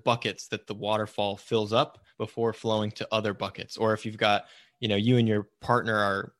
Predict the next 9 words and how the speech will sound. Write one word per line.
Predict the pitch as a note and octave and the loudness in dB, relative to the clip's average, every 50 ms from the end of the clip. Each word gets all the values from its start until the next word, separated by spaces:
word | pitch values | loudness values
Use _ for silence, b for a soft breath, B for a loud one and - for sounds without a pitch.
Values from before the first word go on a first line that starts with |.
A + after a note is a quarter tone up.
| - - | -6 -2
earning | A#2+ A2+ A2+ A2 G#2+ G#2+ | 0 0 0 0 0 2
money, | G#2+ A2 A2 G#2+ G#2+ G#2 G2+ b b b b b b b b _ - | 4 4 4 4 2 0 -2 b b b b b b b b _ -8
uh, | - G2 - | -6 -4 -2
on | - G#2 G#2 G2+ | -2 0 0 0
a | G2 F#2+ F#2+ F#2+ F#2+ F#2+ - - _ _ - | 0 2 2 0 0 -2 -8 -12 _ _ -4
pari | - B2+ A#2+ A#2 A#2 | 0 2 2 2 2
passu | - - A2 - - C3 A#2+ | 2 0 -2 2 2 4 4
basis | - - A#2 A#2+ - - D#3 D#3+ D#3 - - - - _ _ _ - | 4 4 2 2 2 -2 -4 -6 -6 -8 -12 -14 -16 _ _ _ -8
or | G2 F#2+ F#2 - | -6 -6 -6 -8